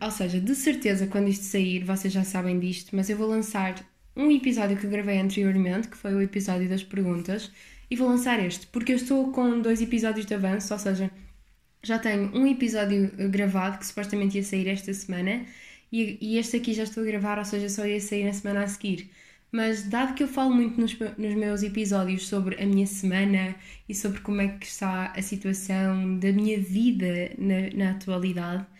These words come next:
acho que não faz muito sentido as coisas estarem a sair com delay de uma semana.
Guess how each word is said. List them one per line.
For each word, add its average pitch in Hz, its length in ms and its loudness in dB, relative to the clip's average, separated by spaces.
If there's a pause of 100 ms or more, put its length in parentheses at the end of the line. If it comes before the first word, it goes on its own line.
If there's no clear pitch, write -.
(320)
acho 220 160 -6
que 254 60 2
não 233 60 4
faz 240 180 0
muito 233 180 2
sentido 226 320 2
as 220 100 -2
coisas 226 220 0
estarem 214 280 -2
a 214 60 -2
sair 214 220 -2
com 214 160 0
delay 202 340 2
de 196 80 0
uma 202 120 2
semana. 170 480 0